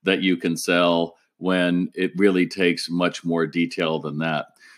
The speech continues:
So, um, those are kind of my big stories, and I,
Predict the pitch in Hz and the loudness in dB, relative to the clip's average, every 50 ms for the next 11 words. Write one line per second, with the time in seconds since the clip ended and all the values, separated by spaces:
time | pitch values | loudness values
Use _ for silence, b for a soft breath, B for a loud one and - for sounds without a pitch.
0 | b b - - 120 117 110 110 110 110 113 113 - 113 113 113 110 113 117 135 | b b -4 0 2 4 4 6 6 6 6 4 4 4 4 4 6 6 6 6
1 | 151 156 160 139 - 143 127 127 127 120 123 131 139 127 113 110 98 90 - - | 6 4 2 2 2 2 2 4 4 4 4 2 2 2 2 2 0 -2 -4 0
2 | 107 95 92 95 101 110 123 131 123 123 - - 98 98 101 101 101 104 - 95 | 0 2 4 6 6 6 6 4 4 0 -4 -2 0 0 2 2 0 0 0 2
3 | 101 101 98 98 92 | 2 2 0 -2 -6